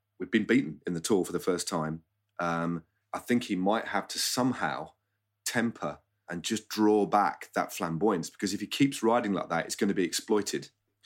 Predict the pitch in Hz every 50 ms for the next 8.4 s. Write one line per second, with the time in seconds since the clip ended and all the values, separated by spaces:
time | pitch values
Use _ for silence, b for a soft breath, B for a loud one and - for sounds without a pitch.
0 | b b b b b b - 85 85 82 82 80 80 80 78 80 82 b b b
1 | b b b _ - 90 87 87 87 85 - 92 90 87 - - - - 90 85
2 | - 110 101 92 - 104 90 85 80 78 - - 104 95 85 80 - - 92 90
3 | 87 85 - - 95 90 87 85 80 80 78 - 90 90 - - 87 82 78 -
4 | - - 95 92 90 92 98 90 78 76 76 73 71 73 71 69 76 80 - _
5 | _ _ _ _ _ _ _ - 85 85 82 82 80 107 117 110 - - 123 101
6 | - - - - 110 98 92 - 98 90 85 - 92 82 82 85 82 - - 80
7 | - 104 95 95 85 78 76 80 - - 95 - - 87 85 82 80 95 87 82
8 | 82 90 87 82 - - - -